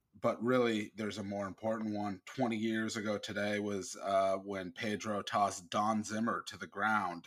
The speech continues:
in Game Three of the A L C S. So, um, for all those of you keeping score, it's, uh, it's one for the Red Sox in terms of our fights, in one of the funniest fights I've ever seen in my life.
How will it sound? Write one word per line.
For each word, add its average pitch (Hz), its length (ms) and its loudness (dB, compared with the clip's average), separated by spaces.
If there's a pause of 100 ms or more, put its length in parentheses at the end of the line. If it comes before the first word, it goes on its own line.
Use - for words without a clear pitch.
in 92 140 -8
Game 101 280 -4
Three 104 280 -2
of 92 140 -2
the 98 120 -4
A 98 200 -2
L 92 160 2
C 95 260 -4
S. 87 280 -2
So, 95 500 0 (520)
um, 90 380 -2 (200)
for 104 180 0
all 104 120 6
those 98 280 -2 (120)
of 98 240 -4
you 98 140 -4
keeping 95 380 -6
score, 98 560 -4 (340)
it's, 95 260 -10
uh, 95 300 -2
it's 95 180 -8
one 101 260 -4
for 104 120 -10
the 95 100 -6
Red 92 280 -2
Sox 87 460 -2
in 87 160 -10
terms 90 320 -6
of 90 60 -12
our 90 140 -4
fights, 87 560 -10
in 95 240 -6
one 101 180 -4
of 98 100 -2
the - 60 -14
funniest 95 460 -6
fights 90 300 -10
I've 87 180 -8
ever 87 160 -6
seen 87 240 -8
in 85 80 -18
my 87 140 -8
life. 82 400 -12